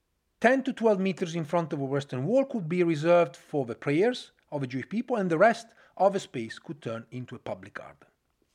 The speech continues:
Which is not very that different from what we see nowadays. It's bigger space, but still reflects this idea of removing that Maghrebi quarter. Now, at this stage, it was not clear what the legal status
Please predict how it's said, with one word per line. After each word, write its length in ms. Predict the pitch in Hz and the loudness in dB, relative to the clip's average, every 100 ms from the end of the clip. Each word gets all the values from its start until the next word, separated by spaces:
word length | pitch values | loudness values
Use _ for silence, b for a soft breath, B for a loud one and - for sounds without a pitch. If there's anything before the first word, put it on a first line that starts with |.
| _ _ _ _ _ _ _ _ _ - | _ _ _ _ _ _ _ _ _ -18
Which 140 | 220 | -8
is 60 | 285 | 0
not 120 | 302 | 2
very 140 | 220 180 | 2 0
that 340 | 131 196 143 | 4 4 2
different 380 | 147 - 120 117 | -4 -6 -12 -10
from 140 | 165 | -6
what 160 | 151 117 | -6 -4
we 80 | 135 | -8
see 160 | 139 | -6
nowadays. 360 | 117 131 240 117 | -2 0 -2 -4
It's 120 | 113 | 0
bigger 300 | 131 240 127 | 2 2 0
space, 340 | - 104 135 | -6 -8 -8
but 180 | 127 - | -8 -12
still 380 | - 226 143 104 b b - | -6 0 0 0 b b -6
reflects 840 | 151 160 - 202 240 214 - - | -2 -2 0 4 4 4 -2 -12
this 240 | 165 - | -12 -6
idea 380 | 156 139 180 175 | -4 -4 2 2
of 160 | 139 131 | 2 0
removing 640 | 147 165 254 226 160 139 | 0 2 2 2 0 0
that 260 | 143 190 147 | 4 2 2
Maghrebi 440 | 143 135 135 123 | -2 -2 -2 -4
quarter. 340 | - 156 - - _ _ _ _ _ _ _ _ _ _ b b b b | -6 -6 -6 -14 _ _ _ _ _ _ _ _ _ _ b b b b
Now, 100 | 208 | 2
at 100 | 190 | 2
this 160 | 220 - | 0 -2
stage, 320 | - 277 165 | 2 0 2
it 80 | 175 | 0
was 120 | 180 | 2
not 220 | 208 - | 0 0
clear 240 | 196 180 | 0 0
what 260 | 135 156 139 | 2 0 -4
the 100 | 135 | -4
legal 340 | 139 160 170 | -2 0 -2
status 560 | - - 156 156 120 | -4 -4 -4 -6 -10